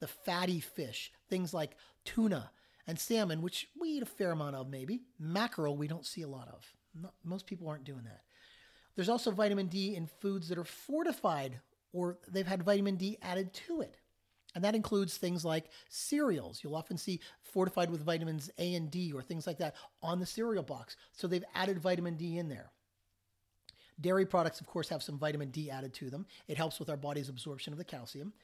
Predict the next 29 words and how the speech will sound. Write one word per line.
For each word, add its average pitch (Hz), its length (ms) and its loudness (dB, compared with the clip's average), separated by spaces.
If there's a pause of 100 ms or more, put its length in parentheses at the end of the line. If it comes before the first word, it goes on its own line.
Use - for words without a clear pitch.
(440)
Cheese, 196 440 2
one 170 140 0
of 160 40 0
the 156 80 0
other 147 100 0
dairy 135 220 -4
products. 131 440 -12 (480)
Egg 247 200 8
yolks 185 400 8
are 165 100 2
a 156 40 2
very 170 260 4
good 170 200 2
source 170 320 0
of 151 60 -4
vitamin 147 320 0
D, 151 260 -2
and 175 120 -4
so 202 160 0
is 202 160 0
liver. 240 360 -2 (180)
But 202 80 0
if 190 140 0
you're 185 80 2
not 220 340 0
eating 208 240 2
a 180 60 2
lot 165 200 2
of 151 140 -2